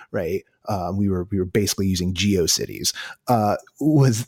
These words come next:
was if there was just a book in the lobby or, uh, at the ticket booth where when you walk up,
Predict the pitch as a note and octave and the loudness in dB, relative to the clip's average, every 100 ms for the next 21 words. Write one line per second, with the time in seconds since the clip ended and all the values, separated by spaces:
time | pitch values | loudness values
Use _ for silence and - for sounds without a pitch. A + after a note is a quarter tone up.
0 | - B2 A#2 B2 C#3+ A#2+ A2 G#2 G2+ F#2+ | 0 2 2 2 4 4 2 -2 -4 0
1 | C3 D3 - - A#2 G2+ F#2+ G2 G2 A2 | 2 2 -2 -2 0 2 0 0 2 0
2 | G#2 F2+ - - _ _ _ A2+ G#2 F#2 | 0 -4 -8 -14 _ _ _ 0 2 0
3 | E2 G2+ G2 G#2 G2 - - D3 G#2 - | -2 -4 -2 -2 -4 -2 -2 0 -2 -2
4 | A2 G2 F2 - - - - - A#2 A#2 | -2 0 0 -4 -8 -12 -18 -4 2 4
5 | G2+ G2 F#2+ - - A2+ G#2 F#2+ A2 A#2+ | 4 0 -2 -4 0 2 2 2 2 2
6 | B2 A#2+ G#2 - | 4 4 2 -2